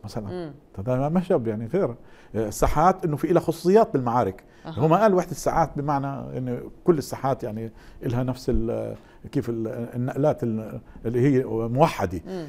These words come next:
Speaker 1: يعني إذا كان في حدا بصواريخ، بس في حدا ممكن في عمليات مختلفة، في مسيرات، في على أهداف أيضًا مشاركة، في أكثر من مكان. يعني
Speaker 2: يعني
Speaker 1: كمان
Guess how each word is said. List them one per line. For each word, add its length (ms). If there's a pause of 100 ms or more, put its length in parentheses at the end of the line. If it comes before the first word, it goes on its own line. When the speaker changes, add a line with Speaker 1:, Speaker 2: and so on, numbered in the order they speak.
Speaker 1:
يعني 240
إذا 120
كان 200
في 120
حدا 200
بصواريخ، 680
بس 100
في 120
حدا 300 (300)
ممكن 240
في 120
عمليات 560
مختلفة، 580
في 140
مسيرات، 580
في 80
على 200
أهداف 420 (260)
أيضًا 220
مشاركة، 680 (260)
في 140
أكثر 200
من 180
مكان. 400
يعني 180
Speaker 2:
يعني 20
Speaker 1:
كمان 380